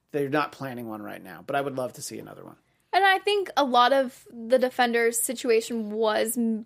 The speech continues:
Speaker 2: possibly because Iron Fist didn't do so hot the first season. So I think that now we're all rooting for them. I know there were some people that had some thoughts about season two of Jessica Jones, but I think as a whole, everyone's like, "Yeah,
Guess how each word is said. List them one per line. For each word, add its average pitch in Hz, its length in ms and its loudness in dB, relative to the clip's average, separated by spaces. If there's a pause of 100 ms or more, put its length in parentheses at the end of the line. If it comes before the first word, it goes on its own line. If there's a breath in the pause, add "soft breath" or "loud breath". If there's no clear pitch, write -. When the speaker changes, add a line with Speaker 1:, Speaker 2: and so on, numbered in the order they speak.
(120)
Speaker 2:
possibly 247 540 0
because 220 340 -6
Iron 214 320 -4
Fist - 220 -8
didn't 196 200 -6
do 170 160 -10
so - 180 -10
hot - 280 -10
the 226 100 -4
first - 260 -4
season. - 380 -8 (300 loud breath)
So - 120 8
I 285 60 10
think 254 380 0
that 233 160 4
now 226 260 4
we're 233 180 2
all 226 500 6
rooting 254 340 0
for 262 160 -6
them. 262 240 2
I 220 80 0
know 226 260 4
there 269 160 8
were 339 80 4
some 370 240 0
people 262 340 4
that 240 180 2
had 220 180 0
some 339 200 2
thoughts 269 320 6
about 220 280 4
season 233 280 -2
two 302 320 0 (120)
of 240 100 6
Jessica 214 320 0
Jones, 233 480 0 (380 loud breath)
but 233 260 8
I 254 80 6
think 277 180 0
as 247 140 4
a 226 80 4
whole, 226 320 4
everyone's 240 380 2
like, 269 200 0
"Yeah, 349 520 4